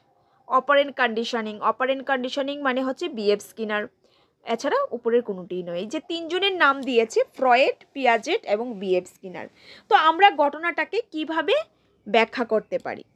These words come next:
ওনাদের থিওরির মাধ্যমে আমরা কিভাবে ব্যাখ্যা করতে পারি? কারেক্ট আনসার অপারেন্ট কন্ডিশনিং, বিএফ স্কিনার, যেখানে তিনি অনুশীলনের কথা বলেছেন, অর্থাৎ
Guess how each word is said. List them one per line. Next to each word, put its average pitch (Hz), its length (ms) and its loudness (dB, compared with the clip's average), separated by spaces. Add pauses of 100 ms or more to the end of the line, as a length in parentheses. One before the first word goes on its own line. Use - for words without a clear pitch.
ওনাদের 262 460 -2
থিওরির 240 360 -4
মাধ্যমে 226 400 -2
আমরা 240 200 0
কিভাবে 262 380 -2
ব্যাখ্যা 202 320 -4
করতে 160 260 -8
পারি? - 220 -16
কারেক্ট 311 400 0
আনসার 370 280 -2
অপারেন্ট 262 520 0
কন্ডিশনিং, 196 600 -6 (1080)
বিএফ 277 360 2
স্কিনার, 147 440 -14 (580)
যেখানে 330 360 0
তিনি 415 180 0
অনুশীলনের 311 580 -2
কথা 311 260 0
বলেছেন, 294 420 2
অর্থাৎ 330 420 -2